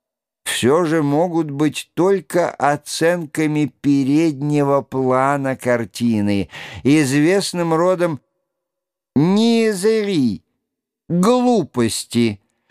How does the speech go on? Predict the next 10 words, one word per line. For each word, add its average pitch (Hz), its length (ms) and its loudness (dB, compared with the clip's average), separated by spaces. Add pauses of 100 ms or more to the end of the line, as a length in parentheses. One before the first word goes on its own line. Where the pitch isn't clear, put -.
(240)
потребной 185 920 0
как 156 300 -2
раз 175 280 0
для 165 220 -2
поддержки 175 840 -2
существования 160 1120 0
таких 156 460 -4
созданий, 147 1040 0
как - 340 -6
мы. 92 400 0